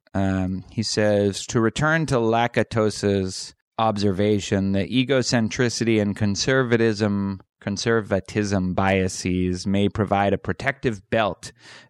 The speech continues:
that preserves the hardcore belief that all of one's memory is the interrelated experience of a single entity, the one called myself. The protection of this belief may be a very important matter indeed.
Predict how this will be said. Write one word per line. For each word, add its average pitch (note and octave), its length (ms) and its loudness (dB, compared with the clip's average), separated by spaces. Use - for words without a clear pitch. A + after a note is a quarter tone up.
that G#2 300 -2
preserves G#2+ 640 0
the G2+ 100 0
hardcore A#2 800 0
belief G2+ 380 2
that F#2 120 2
all A2+ 260 2
of G#2+ 120 -2
one's G#2 320 0
memory G2+ 500 2
is F#2+ 160 -2
the G2 140 0
interrelated G#2 680 2
experience A#2+ 720 0
of G2+ 120 2
a F#2+ 80 2
single C3+ 580 0
entity, A2+ 500 -2
the G#2+ 80 0
one A2+ 280 2
called A2 300 -2
myself. G2+ 680 -2
The A#2 80 0
protection D3 500 -2
of C3+ 120 2
this B2+ 180 0
belief C3+ 500 -2
may A2+ 500 2
be B2+ 560 0
a G#2+ 120 -2
very C3 380 0
important A2+ 520 -2
matter A2 360 2
indeed. G2 680 -2